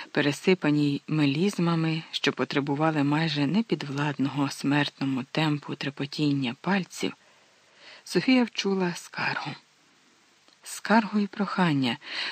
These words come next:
позбавити його, такого сильного, необхідності збиткуватися над слабшим, необхідності,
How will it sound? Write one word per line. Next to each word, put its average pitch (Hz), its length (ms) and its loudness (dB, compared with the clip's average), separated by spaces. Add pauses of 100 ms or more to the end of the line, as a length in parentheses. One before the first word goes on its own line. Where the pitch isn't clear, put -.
позбавити 170 800 2
його, 143 460 2 (140)
такого 147 500 0
сильного, 139 800 2 (440)
необхідності 190 1000 4
збиткуватися 147 1040 -2
над 135 220 -6
слабшим, - 680 -2 (1080)
необхідності, 196 1040 6